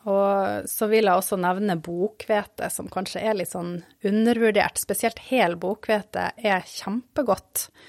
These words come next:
Det er sånne små nøtteaktige perler.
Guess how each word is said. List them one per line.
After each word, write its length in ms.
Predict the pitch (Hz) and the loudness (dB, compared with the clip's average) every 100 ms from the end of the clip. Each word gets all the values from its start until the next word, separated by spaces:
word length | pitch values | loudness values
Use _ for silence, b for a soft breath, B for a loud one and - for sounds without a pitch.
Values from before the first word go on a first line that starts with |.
| b b | b b
Det 80 | 214 | -8
er 60 | 220 | -2
sånne 140 | 208 190 | -2 -2
små 380 | - 208 185 170 | -2 0 0 -2
nøtteaktige 720 | - - 202 - - 175 160 | -6 -6 -6 -6 -14 -12 -10
perler. 480 | - 170 196 202 - | -6 -2 0 0 -4